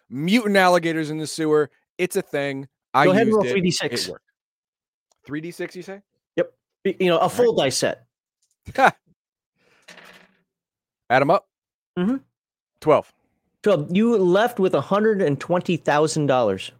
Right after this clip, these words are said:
Speaker 1: Ho, ho! Daddy's got bag.
Speaker 2: In
Speaker 1: Love it.
Speaker 2: nineteen eighty-five money, by the way.
Speaker 1: Oh my God, that's even better.
Speaker 2: All right, so let's see what the, what the, uh, organization was.
Speaker 1: Well, obviously they were bad.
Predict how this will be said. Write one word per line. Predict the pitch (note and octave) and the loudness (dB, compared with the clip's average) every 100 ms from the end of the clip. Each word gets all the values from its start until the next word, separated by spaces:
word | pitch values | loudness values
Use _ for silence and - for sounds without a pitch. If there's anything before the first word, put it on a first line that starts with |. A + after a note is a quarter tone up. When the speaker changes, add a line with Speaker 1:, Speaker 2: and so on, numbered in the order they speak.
| _ _ - - | _ _ -20 4
Speaker 1:
Ho, | D#4 - - | 4 4 6
ho! | D#4+ F#4 F4+ E4 D4 C4 A#3 G3+ F3+ D#3+ D3+ C3+ C3+ D#3 | 8 10 10 8 8 8 8 8 4 2 0 -4 -20 -4
Daddy's | C4+ D4 C4+ G#3 E3 | 0 2 0 -2 -2
got | D#3+ D3+ B2 G#2 B2+ | 0 2 0 -4 -2
bag. | F3 C4+ D#4 F#3+ C3 F#2+ G#2 _ _ | 6 6 8 4 2 -2 -10 _ _
Speaker 2:
In | G#3 F#3+ F#3 | 0 2 4
Speaker 1:
Love | F3+ G3+ | 2 2
it. | |
Speaker 2:
nineteen | F3+ A3 | 2 2
eighty-five | F#3+ F#3 F3 F#3+ F#3+ E3 | 2 2 2 2 2 2
money, | D3 C3 A#2+ | 0 0 0
by | B2+ | 2
the | A#2 | 2
way. | A2 - _ - | 0 -2 _ 2
Speaker 1:
Oh | A3+ | 2
my | F3 D3 | 4 0
God, | G#2+ F3 G3+ D#3 | 0 2 2 2
that's | A#2 C#3 | -2 -10
even | E3 B2 | -10 -10
better. | G#2+ G3+ C#3+ - _ _ _ _ | -4 -2 -2 -10 _ _ _ _
Speaker 2:
All | G3+ | -2
right, | G#3 | 0
so | - G#3 | 0 0
let's | A3+ | 2
see | B3 | 2
what | A#3 | 2
the, | A#3 | 2
what | G#3 G3+ G3+ | 2 2 2
the, | F#3+ F3 D#3 | 2 4 2
uh, | D#3+ D#3 | 2 2
organization | E3+ E3 E3 D#3 D3+ | 2 0 0 0 0
was. | A#2 F#2+ - - _ _ _ _ _ _ | 0 -2 -10 -20 _ _ _ _ _ _
Speaker 1:
Well, | C3+ C#3 | -6 -2
obviously | B2+ C#3 C3 C3+ | -2 -4 -6 -6
they | A#2 | -6
were | G2 | -6
bad. | E2 A2 F2+ E2+ | -6 -4 -4 -10